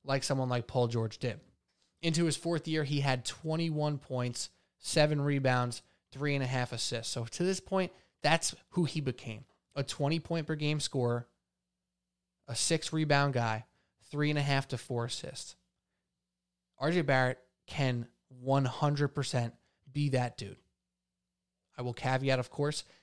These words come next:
even though this was just ten years ago when Paul George was breaking into the league, it was a slightly different league, right?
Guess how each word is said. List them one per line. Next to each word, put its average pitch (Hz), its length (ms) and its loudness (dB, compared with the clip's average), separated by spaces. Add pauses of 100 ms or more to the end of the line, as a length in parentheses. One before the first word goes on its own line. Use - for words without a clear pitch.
(140)
even 147 220 0
though 151 120 2
this 143 160 2
was 131 140 -2
just 151 300 4
ten 143 300 0
years 147 240 -2
ago 160 300 2 (200)
when 151 140 -2
Paul 160 240 2
George 151 280 2
was 139 220 2 (180)
breaking 147 460 0
into 147 220 0
the 131 60 4
league, 147 360 0 (240)
it 135 140 -8
was 131 260 4
a 175 80 4
slightly 160 380 4
different 147 320 2
league, 135 260 2
right? 143 260 8